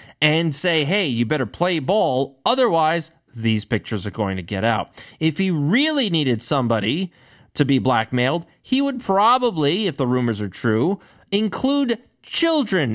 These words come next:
in those awful pictures, possibly with these individuals doing awful things to said children. And then, guess what?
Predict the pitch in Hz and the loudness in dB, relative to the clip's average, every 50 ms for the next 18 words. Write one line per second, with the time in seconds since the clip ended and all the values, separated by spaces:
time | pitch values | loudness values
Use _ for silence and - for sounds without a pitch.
0 | - - 170 175 170 151 139 127 135 139 135 123 120 117 107 - - - _ - | -4 -2 0 0 2 2 2 2 2 2 4 4 4 4 2 0 -4 -10 _ -2
1 | 151 147 135 117 - 135 120 110 - - 123 98 - - 143 165 208 247 247 - | 0 0 0 0 -2 -2 -4 -2 0 0 0 0 0 -2 -2 0 0 -2 -4 -6
2 | - - _ _ _ _ - - 220 247 269 269 - 233 180 170 165 151 147 143 | -8 -12 _ _ _ _ -2 0 2 2 2 0 -2 -4 -2 0 0 0 0 -2
3 | 143 190 196 190 165 - - 180 175 160 143 135 143 226 269 262 208 190 170 170 | -2 -4 -4 -4 -4 -4 -2 -2 0 0 -2 -2 0 -2 -2 -2 -2 -2 -2 0
4 | 175 151 120 113 123 127 139 151 156 - 113 101 98 104 - 165 180 - - 294 | 0 0 0 2 2 2 2 0 -2 -2 -2 -2 -2 -2 -4 -4 -4 -2 0 0
5 | 294 254 180 139 143 143 - - _ _ _ _ _ - - 220 226 196 - - | 0 0 0 -2 -4 -6 -8 -12 _ _ _ _ _ -6 -4 -2 -2 -2 -2 0
6 | 117 98 98 101 - - - 262 269 262 196 156 139 113 95 87 - - - - | 0 0 -2 -4 -4 -2 0 2 2 2 0 0 0 0 -2 -6 -10 -14 -20 -20
7 | - - - - 151 160 175 190 190 254 285 302 262 240 240 233 190 123 - - | -20 -18 -6 -2 -2 -2 0 0 0 2 2 2 2 2 0 -2 -4 -4 -2 -2
8 | 143 160 160 - - 269 277 262 220 208 - - _ - | -2 -2 -2 -4 -2 0 2 2 0 0 -4 -10 _ -20